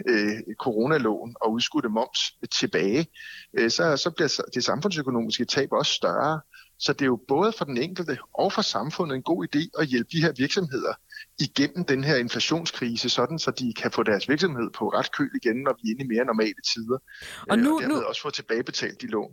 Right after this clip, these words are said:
Speaker 2: nu siger Jeppe Bruus så til os, at der ikke er aktuelle planer. Jeg ved ikke helt, om det er politikersprog for, at det er droppet, om at forlænge de her coronalån, og også nogle andre af de, de der tiltag, der var i de der hjælpepakker. Øhm, vil I så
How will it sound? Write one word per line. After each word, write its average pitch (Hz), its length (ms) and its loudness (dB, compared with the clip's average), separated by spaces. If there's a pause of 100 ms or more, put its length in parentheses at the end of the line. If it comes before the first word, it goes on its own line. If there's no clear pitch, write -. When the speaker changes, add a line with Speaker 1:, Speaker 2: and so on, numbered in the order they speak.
(120)
Speaker 2:
nu 247 140 4
siger 302 220 4
Jeppe 254 240 2
Bruus 247 300 2
så 196 160 2
til - 160 0
os, 196 260 2
at 202 100 2
der 185 80 4
ikke 190 160 2
er - 120 0
aktuelle 208 520 2
planer. 202 420 2
Jeg 185 140 4
ved 214 60 4
ikke 233 240 2
helt, 233 220 2
om 202 80 0
det 202 80 4
er 185 60 -8
politikersprog 202 680 2
for, 190 120 2
at 190 120 0
det 190 60 2
er 170 40 0
droppet, 160 460 2
om 165 180 2
at 180 60 0
forlænge 190 380 2
de 190 60 -2
her 175 100 4
coronalån, 208 520 4
og 214 160 4
også 247 160 0
nogle 254 160 2
andre 262 420 4
af 196 120 2
de, 208 180 0 (100)
de 214 160 4
der 190 160 4
tiltag, 214 500 2
der 185 80 4
var 175 180 2
i 190 60 2
de 185 140 -8
der 175 120 2
hjælpepakker. 165 640 -2 (960)
Øhm, 190 340 2
vil 214 140 2
I 269 220 4
så 220 260 2